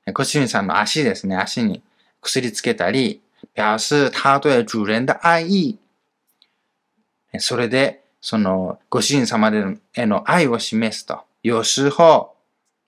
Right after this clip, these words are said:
ね。有時候というのは、まあ、ある時とか、こういう時もあるみたいな感じです。甚至会带着自己喜欢的玩具或者骨头来、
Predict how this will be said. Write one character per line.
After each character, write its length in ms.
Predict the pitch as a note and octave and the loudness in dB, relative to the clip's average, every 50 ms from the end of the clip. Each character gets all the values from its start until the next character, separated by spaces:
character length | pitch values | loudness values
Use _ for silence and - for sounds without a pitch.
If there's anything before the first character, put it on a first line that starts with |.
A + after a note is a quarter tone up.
| _ _ _ _ | _ _ _ _
ね。 180 | - G#2+ G#2+ G#2+ _ _ _ _ _ _ - | -20 -20 -20 -20 _ _ _ _ _ _ -4
有 160 | B2 B2 C3+ | -2 -2 0
時 160 | C3+ - F#3+ | 0 2 2
候 220 | F#3+ G3 A3 G#3 - | 4 6 6 4 4
と 100 | - B2+ | 2 0
い 40 | |
う 20 | A2+ | 0
の 60 | G2+ | 0
は、 60 | F#2+ | 2
ま 120 | G#2 G#2 A2+ | 2 4 4
あ、 20 | |
あ 60 | C3 | 4
る 100 | A2+ A2 | 2 -2
時 220 | - A#2 G#2+ - - | -4 -6 -8 -6 -6
と 100 | G#2+ F2+ | -4 -4
か、 80 | E2 | -6
こ 160 | - - C#3+ | -4 0 2
う 40 | C#3+ | 2
い 20 | D3 | 2
う 40 | |
時 220 | D3 F#3 F#3 - F#3 | 2 0 -2 0 2
も 160 | D3+ A#2 A2 | 2 4 4
あ 80 | A#2+ B2 | 4 4
る 140 | A2+ A2 - | 2 0 -4
み 100 | G#2+ G#2 | -6 -6
た 100 | - F#2+ | -4 -4
い 40 | F2 | -2
な 80 | E2 - | -4 -4
感 200 | - F#2 F#2 D#2+ | -6 -8 -8 -8
じ 80 | D2 | -6
で 100 | D#2 E2 | -6 -6
す。 140 | - - - - - - _ _ | -8 -8 -14 -18 -20 -20 _ _
甚 220 | - - C#3+ C#3 C3 | -4 -2 0 0 0
至 280 | - D3 C#3+ C3 B2 | 0 0 0 0 0
会 300 | - - E3+ D3+ C3+ A#2+ A2+ | 0 2 4 4 4 4 4
带 220 | - E3+ D#3+ D3 | 4 4 4 4
着 140 | C3+ B2 A2+ | 2 -2 -2
自 200 | G#2+ D3 D3+ C#3 | -2 -2 -4 -2
己 160 | C3 B2+ B2+ | -2 -4 -6
喜 200 | A#2 - - G#2+ | -4 -2 -2 -2
欢 260 | G#2+ A#2+ C3+ B2+ C3+ | 0 0 0 0 0
的 80 | B2+ B2 | 0 -2
玩 340 | A#2+ G#2+ - G2 A2 C3+ D3 | 0 0 -2 -2 -2 -2 -2
具 400 | - - F#3 E3+ D3 B2+ G#2+ G#2 | -2 0 0 0 0 0 0 -2
或 200 | - - C#3+ C3 | 0 0 0 0
者 160 | A2 A2 G#2+ | 2 0 -2
骨 300 | G#2+ - G#2+ A2 G#2 G#2 | -4 -4 -8 -6 -6 -6
头 340 | - - G#2+ G#2+ A#2 C3 D3 | -4 -2 2 4 4 4 4
来、 460 | C#3+ B2 G#2+ G2+ G#2 G#2 G#2 G2+ - | 4 2 2 2 0 0 -2 -2 -6